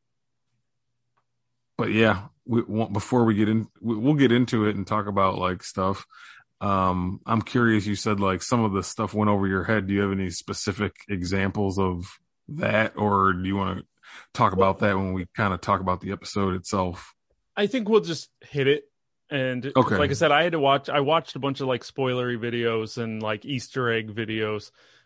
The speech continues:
Speaker 2: um, the past couple days just to kind of be like, "What is in this episode?" 'Cause I know there was stuff in there. And one of the things with this show is that they talk fast.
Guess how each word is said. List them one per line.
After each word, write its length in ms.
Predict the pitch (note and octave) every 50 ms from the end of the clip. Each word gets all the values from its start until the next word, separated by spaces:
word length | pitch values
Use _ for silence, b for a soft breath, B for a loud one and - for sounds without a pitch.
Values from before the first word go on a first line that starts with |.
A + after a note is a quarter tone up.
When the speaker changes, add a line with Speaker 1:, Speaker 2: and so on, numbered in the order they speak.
| b b
Speaker 2:
um, 240 | A#2 A#2 A2+ A2
the 80 | A2 A2
past 280 | - B2 A#2+ A2+ - -
couple 200 | C#3 A#2 B2+ A#2+
days 360 | G#2+ A#2+ A#2 A2+ A2+ G#2+ G2+
just 160 | - C3+ C3+
to 80 | - B2+
kind 240 | - B2+ C3 B2+ B2
of 80 | A2+
be 100 | G#2+ A#2+
like, 200 | A#2 A2+ A2 G#2
"What 280 | - G#2 A#2+ C3+ E3+ E3
is 140 | E3+ D3 A#2
in 120 | C3+ C3 B2+
this 160 | A#2+ A2 B2
episode?" 460 | A#2 - - G2+ - A#2+ A2+ A2+ A2+
'Cause 140 | - C3+ B2
I 100 | C#3 C3+
know 320 | C3+ C3+ C#3 C#3+ D3 D3+ C3+
there 120 | C3+ A#2+
was 100 | A2+ -
stuff 220 | - - A#2+ -
in 140 | A#2+ A#2 A2
there. 200 | G#2+ G#2+ G#2 G2+ - B B B B B B
And 180 | B B2+ B2+ C3
one 140 | C#3 D3+ D#3+
of 60 | D3+
the 60 | C#3+ C3+
things 260 | - D3+ C#3+ C3 A#2
with 140 | B2+ B2+ -
this 200 | B2+ A#2 A2 -
show 560 | - - - - C3 C3 C3 B2+ B2 A#2+ A#2+
is 220 | - B2+ A#2 G#2 G#2
that 160 | B2 A2 G#2
they 120 | - C3 C#3
talk 320 | C3+ - B2+ B2 A#2+ -
fast. 680 | - - _ - A#2 A#2+ A2+ - - - - - _